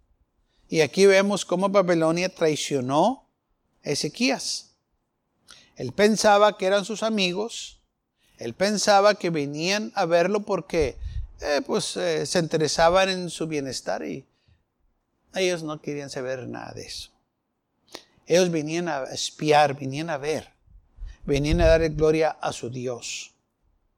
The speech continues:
Y cuando ellos vieron todo esto, ellos dijeron, "Nuestro Dios nos ha favorecido, nuestro Dios nos ha, nos ha bendecido, nos abrió las puertas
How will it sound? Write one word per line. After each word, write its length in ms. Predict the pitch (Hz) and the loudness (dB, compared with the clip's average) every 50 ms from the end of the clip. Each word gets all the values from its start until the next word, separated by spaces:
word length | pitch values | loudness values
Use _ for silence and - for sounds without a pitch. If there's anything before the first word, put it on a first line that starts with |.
| _ _ _ _ _ _ _ _ _ _ _ _ _ _ | _ _ _ _ _ _ _ _ _ _ _ _ _ _
Y 100 | 165 160 | -6 -2
cuando 260 | - - 175 165 170 | 0 0 0 2 2
ellos 140 | 180 190 185 | 2 2 4
vieron 300 | 196 196 196 202 190 175 | 4 4 4 4 0 -2
todo 240 | - 196 190 190 185 | -2 0 2 2 4
esto, 580 | 202 208 220 202 - - - - 139 123 123 | 6 6 4 4 0 -2 -6 -10 -12 -8 -6
ellos 120 | 151 165 165 | -6 -6 -6
dijeron, 360 | 160 160 156 143 139 131 - _ _ _ - | -6 -6 -8 -8 -8 -12 -16 _ _ _ -6
"Nuestro 440 | 196 202 208 185 - - 180 170 165 | -2 -2 0 -2 0 0 2 2 2
Dios 520 | 151 160 165 185 202 220 220 220 214 - | 2 2 4 4 6 6 4 2 0 -4
nos 160 | 160 151 - - | -6 -2 2 2
ha 100 | 147 143 | 2 2
favorecido, 840 | - - 147 143 139 131 131 127 - - 156 147 - - - - _ | 0 -4 -4 -2 -2 -2 -2 -4 -4 -4 -6 -6 -6 -10 -14 -12 _
nuestro 360 | - 165 156 - - 165 151 | -4 -4 -4 -2 -2 -2 0
Dios 220 | 143 165 180 208 | 0 0 -2 -2
nos 180 | 196 180 147 - - | -2 -6 -6 -4 -2
ha, 260 | 156 156 151 147 - _ _ _ - - - | -2 -2 -2 -4 -8 _ _ _ -20 -20 -12
nos 160 | - - 127 - | -10 -6 -2 -2
ha 80 | 147 | -2
bendecido, 600 | 143 151 160 160 147 147 135 - - 196 196 185 160 | 0 0 -2 -4 -4 -6 -4 -4 -4 -4 -6 -6 -6
nos 180 | 143 131 - | -6 -4 -6
abrió 180 | 139 131 135 139 | -6 -4 -4 -4
las 200 | 156 165 160 - | -4 -4 -4 -6
puertas 760 | _ - 185 190 185 185 - - - - - - - - _ | _ 2 4 4 4 2 -2 -10 -12 -10 -10 -10 -10 -12 _